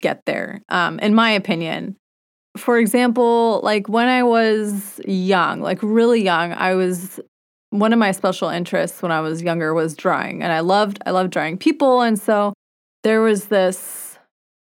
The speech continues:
kind of tutor, private tutor that I went to that helped with my lear-, my, um, learning challenges that I had. And the teacher, when I was drawing, he would tell me,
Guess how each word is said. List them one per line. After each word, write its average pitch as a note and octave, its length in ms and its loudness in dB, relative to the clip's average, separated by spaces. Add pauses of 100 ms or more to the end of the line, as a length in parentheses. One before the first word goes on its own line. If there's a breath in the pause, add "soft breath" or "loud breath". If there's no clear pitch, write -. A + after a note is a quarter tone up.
(260)
kind F3+ 180 0
of F3 120 -4
tutor, B3+ 440 4
private G#3+ 300 0
tutor A#3+ 320 2
that G3+ 100 2
I F3 140 2
went E3+ 300 -4
to F3+ 520 0
that D#3 400 -2 (340)
helped G3 400 0
with F3+ 440 -2
my F3 580 0
lear-, E3+ 300 -4 (100)
my, D#3+ 360 0
um, D#3 400 -4
learning A#3 320 4
challenges G#3+ 1040 0
that E3+ 340 0
I F#3+ 140 0
had. F#3 560 0
And F3 500 -4 (380)
the G3+ 640 4 (220 loud breath)
teacher, A3+ 800 2 (300 loud breath)
when G#3+ 120 2
I F#3+ 100 4
was F#3 180 0
drawing, B3+ 520 4
he A#3 280 0
would G#3 180 2
tell A3+ 180 0
me, G#3+ 320 2